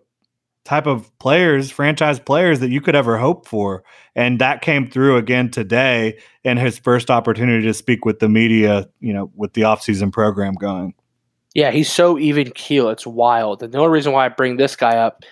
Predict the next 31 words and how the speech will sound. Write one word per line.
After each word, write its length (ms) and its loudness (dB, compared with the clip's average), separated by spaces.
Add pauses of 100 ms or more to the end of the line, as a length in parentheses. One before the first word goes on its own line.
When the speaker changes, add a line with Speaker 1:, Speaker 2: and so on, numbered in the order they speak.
(160)
Speaker 2:
in 120 -6
comparison 640 -2
is 60 -10
because 220 -6
you 60 -8
mentioned 280 -8
him 40 -10
earlier, 480 -2
but 340 -6 (280)
the 60 -4
last 360 0
real 320 0
star 840 -4 (300)
that 100 -4
we 100 -6
had 200 0
in 120 -6
Jacksonville 440 -4
was 140 -2
Jalen 280 -2
Ramsey. 380 -2
And 100 -4
I'm 120 0
not 140 0
saying 160 -2
Trevor 160 0
Lawrence 200 -2
is 80 -8
a 60 -10
star 480 -4
yet, 460 -10